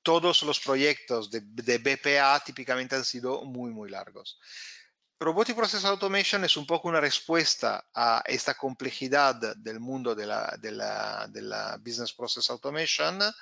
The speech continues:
eh, y responde con un enfoque muy pragmático, que es focalizarnos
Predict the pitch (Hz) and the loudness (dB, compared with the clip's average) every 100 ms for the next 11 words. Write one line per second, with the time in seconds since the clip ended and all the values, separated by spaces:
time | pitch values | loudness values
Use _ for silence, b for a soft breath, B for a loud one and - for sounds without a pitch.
0 | B B B B _ 147 143 135 131 127 | B B B B _ 4 6 8 6 4
1 | 127 123 123 139 - - 220 165 170 - | 2 2 2 0 -2 0 2 2 2 2
2 | 190 190 196 208 175 165 180 180 165 - | 2 2 2 0 0 0 0 0 0 0
3 | 160 - 175 156 160 151 131 113 98 - | -2 2 0 0 -4 -2 -2 0 -4 -4
4 | - 113 - 196 185 196 - - 151 151 | -16 -16 -2 2 4 4 2 -2 -2 0
5 | 147 - 165 160 156 190 214 | 0 2 2 2 -2 -8 -8